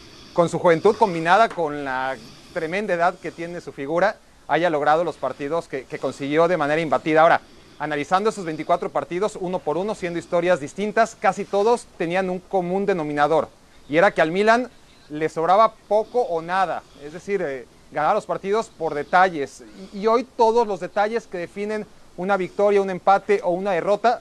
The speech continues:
por primera vez en mucho tiempo, juegan en su contra. Un penal absolutamente evitable por parte de Romagnoli,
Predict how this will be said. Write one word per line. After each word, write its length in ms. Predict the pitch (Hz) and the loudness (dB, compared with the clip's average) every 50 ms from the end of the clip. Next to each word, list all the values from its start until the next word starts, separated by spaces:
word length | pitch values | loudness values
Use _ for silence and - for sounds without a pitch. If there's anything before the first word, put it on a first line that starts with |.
| - - | -6 -4
por 160 | - 185 160 | -4 -4 -4
primera 280 | - 170 165 180 208 208 | -4 -6 0 2 2 2
vez 140 | 202 202 202 | 2 2 -2
en 60 | 185 | -6
mucho 200 | 185 180 - - | -10 -8 -8 -8
tiempo, 420 | - 202 202 208 196 - 240 233 - - - - - - - | -6 -4 -6 -4 -2 -2 -2 -2 -2 -6 -20 -20 -20 -20 -6
juegan 240 | - 175 180 190 190 | 0 2 2 2 2
en 80 | 165 | 0
su 140 | 139 160 151 | -6 -8 -6
contra. 340 | - 175 156 135 139 - - - - | -4 -4 -4 -4 -6 -12 -12 -14 -12
Un 140 | 160 160 147 | -12 -10 -4
penal 460 | - 175 160 170 170 175 185 180 175 - - - - - | -4 -2 2 4 4 4 4 4 0 -6 -12 -20 -8 -2
absolutamente 840 | 147 156 151 - 175 180 170 196 175 175 175 175 - 190 190 175 170 | 0 0 2 2 0 -2 0 0 0 0 -2 -4 -2 -2 -2 0 -2
evitable 580 | 160 151 160 156 - 196 208 220 220 226 277 277 - - - | -2 -4 -4 0 2 4 4 4 4 0 -2 -4 -6 -12 -12
por 100 | 139 143 | -8 -4
parte 300 | - 165 151 - - 151 | -2 -2 -2 -2 -4 -4
de 40 | 143 | -4
Romagnoli, 540 | 147 147 156 160 180 208 226 226 247 233 | -4 -4 -4 -4 -2 -2 -2 -2 -2 -4